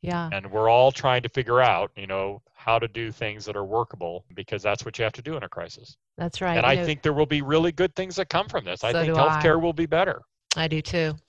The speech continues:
Speaker 1: I think it's gonna be more responsive and more accessible, and, and that customers will begin to prioritize their own mental health as part of their physical health. I wanna talk with you about that, um, Doctor Polo, because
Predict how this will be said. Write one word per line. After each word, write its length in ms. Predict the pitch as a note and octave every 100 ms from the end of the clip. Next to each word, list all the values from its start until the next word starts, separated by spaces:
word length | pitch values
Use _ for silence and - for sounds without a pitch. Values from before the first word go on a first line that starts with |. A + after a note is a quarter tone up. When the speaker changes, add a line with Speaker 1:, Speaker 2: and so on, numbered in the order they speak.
| - - -
Speaker 1:
I 60 | -
think 160 | F#3
it's 120 | F3+ -
gonna 160 | F3+
be 380 | E3 E3 E3 D#3+
more 260 | - E3 D#3
responsive 600 | D#3+ - E3+ F3+ F#3+ F3+
and 160 | E3+
more 260 | D#3+ D3+ D3+
accessible, 760 | C#3 - E3 - F#3 G3 G3 -
and, 500 | D#3+ E3 D#3+ D#3 - -
and 160 | D#3+ D#3
that 120 | -
customers 640 | - A3+ - F#3 E3 D#3+
will 100 | E3+
begin 300 | D#3 D#3+ E3+
to 80 | D#3
prioritize 1080 | - - D#3+ D#3+ F#3+ G#3+ - D#3 D3+ D3 - - _ -
their 160 | E3 E3
own 240 | E3 D#3+
mental 320 | D#3 D#3+ D#3
health 280 | C#3 D#3 D#3
as 120 | D#3
part 280 | - E3 F#3
of 100 | G3
their 140 | D#3+ C#3
physical 440 | - C#3 D3+ C3+
health. 420 | B2+ B2 E2+ - - - - -
I 100 | F3
wanna 240 | G3 A3+
talk 300 | A3+ G#3 G3+
with 180 | G#3 -
you 100 | G3+
about 260 | G3 E3+ D#3+
that, 300 | E3 D3+ -
um, 280 | D3 D#3 D3+
Doctor 240 | - D#3+ D#3+
Polo, 320 | - E3 E3+
because 340 | E3 D#3+ E3